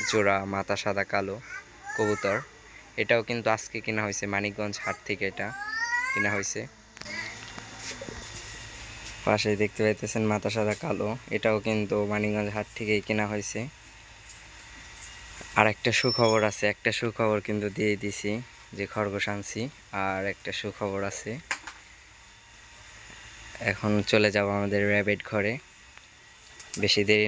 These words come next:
না করে চলে যাই আমাদের র‍্যাবিট ঘরে। দেখতেই পাইতেছেন আমাদের খরগোশগুলা সুস্থ সবল আছে। আজকে কিন্তু আমি দুইটা বিক্রি করে ফেলছি, মানিকগঞ্জ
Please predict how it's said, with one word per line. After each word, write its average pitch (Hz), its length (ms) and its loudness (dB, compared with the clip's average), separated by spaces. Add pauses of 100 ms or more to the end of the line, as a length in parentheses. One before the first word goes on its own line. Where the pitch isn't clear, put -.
না 104 140 2
করে 104 180 2 (100)
চলে 101 220 0
যাই 101 160 0
আমাদের 101 300 0
র‍্যাবিট 101 260 0 (100)
ঘরে। 104 200 -2 (2000)
দেখতেই 107 300 6
পাইতেছেন 110 400 2 (100)
আমাদের 101 300 4
খরগোশগুলা 101 760 2 (1120)
সুস্থ - 260 0 (160)
সবল 101 220 2 (100)
আছে। - 200 2 (760)
আজকে - 220 2 (100)
কিন্তু 104 240 0 (140)
আমি 107 140 4 (120)
দুইটা 107 300 2
বিক্রি 107 240 -2 (100)
করে 107 220 2
ফেলছি, 98 360 -2 (1160)
মানিকগঞ্জ 104 420 2